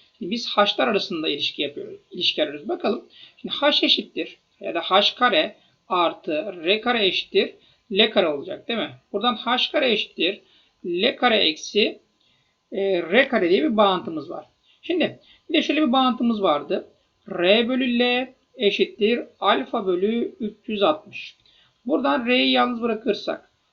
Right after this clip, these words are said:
L çarpı alfa bölü üç yüz altmış olacak. Şimdi L sabit. Üç yüz altmış da sabit. O zaman alfa ne kadar büyük olursa R de o kadar büyük olacak, değil mi? E buradan da R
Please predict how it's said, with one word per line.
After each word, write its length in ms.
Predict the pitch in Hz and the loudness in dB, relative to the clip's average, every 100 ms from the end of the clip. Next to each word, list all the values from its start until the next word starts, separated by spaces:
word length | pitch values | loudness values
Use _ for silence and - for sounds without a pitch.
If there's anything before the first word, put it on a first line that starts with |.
| _ - | _ -8
L 400 | 175 185 226 247 | 0 2 4 2
çarpı 400 | - 208 - - | 2 2 2 -4
alfa 460 | - 233 233 208 | -2 -2 0 -2
bölü 440 | 156 156 214 240 - | -2 0 0 0 -6
üç 240 | 220 - | -10 -10
yüz 100 | 180 | -4
altmış 360 | 165 156 220 214 | 0 0 -2 -4
olacak. 320 | 165 156 - | -4 -4 -8
Şimdi 360 | - 247 165 175 | -4 -2 -2 2
L 220 | 220 302 | 2 2
sabit. 480 | - 381 339 269 - - _ _ - | 0 4 4 4 -2 -20 _ _ -16
Üç 140 | 190 - | -12 -2
yüz 100 | 226 | 0
altmış 260 | 240 262 | 2 0
da 80 | 277 | -2
sabit. 440 | - 202 156 220 - | 2 2 2 -2 -8
O 60 | - | -6
zaman 220 | 196 254 - | -4 -4 0
alfa 300 | 190 254 277 | 0 2 0
ne 120 | 311 | 2
kadar 340 | 311 277 220 | 2 2 0
büyük 260 | 196 294 - | 2 2 2
olursa 540 | 269 214 - 233 370 _ _ _ - | 2 2 0 -4 -4 _ _ _ -4
R 320 | 196 254 269 | 4 6 6
de 40 | |
o 120 | 233 202 | 4 2
kadar 340 | 165 156 147 | 2 0 0
büyük 200 | 143 139 | -6 -8
olacak, 360 | 147 131 311 - | -8 -8 -12 -6
değil 120 | 349 | -4
mi? 200 | 156 127 _ - _ | -4 -6 _ -20 _
E 100 | 185 | -10
buradan 220 | 180 311 339 | -4 0 2
da 160 | 220 | 2
R 300 | 202 254 330 | 4 4 4